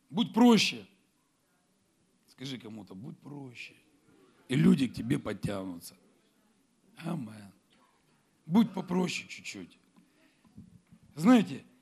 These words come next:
иногда даже можно быть немножко придурковатым, чтоб сильно там не казаться супермудрым. <laughs> Это где-то услышал, указ царь выдал, царь первый говорит. Там вот такой-то, такой-то должен быть, иметь вид придурковатый,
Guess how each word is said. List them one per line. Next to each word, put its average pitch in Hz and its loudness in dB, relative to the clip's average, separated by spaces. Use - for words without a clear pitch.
иногда 202 6
даже 185 4
можно 180 4
быть 165 0
немножко 175 2
придурковатым, 151 -2
чтоб 104 -12
сильно 113 -4
там 110 -8
не 107 -8
казаться 110 -6
супермудрым. 107 -4
<laughs> - -6
Это 139 -10
где-то 139 -6
услышал, 123 -6
указ 143 0
царь 123 2
выдал, 110 -4
царь 104 -6
первый 101 -12
говорит. 92 -20
Там 110 -4
вот 123 -10
такой-то, 170 -4
такой-то 135 -6
должен 143 -2
быть, 131 -4
иметь 147 0
вид 151 0
придурковатый, 131 2